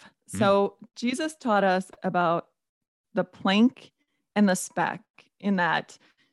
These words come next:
Speaker 2: we so often can see what everybody else does wrong, but we have a hard time noticing, like,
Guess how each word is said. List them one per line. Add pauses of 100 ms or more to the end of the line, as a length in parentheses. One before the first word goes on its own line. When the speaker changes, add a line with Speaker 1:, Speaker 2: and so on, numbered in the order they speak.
(160)
Speaker 2:
we
so
often
can
see
what
everybody
else
does
wrong, (360)
but
we
have
a
hard
time
noticing,
like,